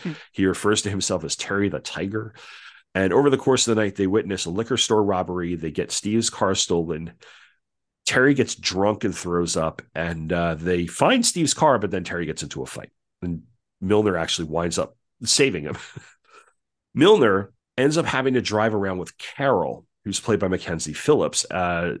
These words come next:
Speaker 2: she is about thirteen, I think. Uh, she's a junior high kid.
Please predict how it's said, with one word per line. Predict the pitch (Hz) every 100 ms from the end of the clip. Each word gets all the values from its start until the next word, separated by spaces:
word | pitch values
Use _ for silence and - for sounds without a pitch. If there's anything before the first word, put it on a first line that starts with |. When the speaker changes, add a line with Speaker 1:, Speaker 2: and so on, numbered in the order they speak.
| _
Speaker 2:
she | - - - 127 139
is | 127 117 -
about | 101 107 98 87 _ -
thirteen, | - - - 143 202 - - - - 180 233 240 233
I | 196
think. | - 220 233 233 -
Uh, | 120
she's | - 131
a | 113
junior | 104 147 127
high | 107 104
kid. | 98 95 82 -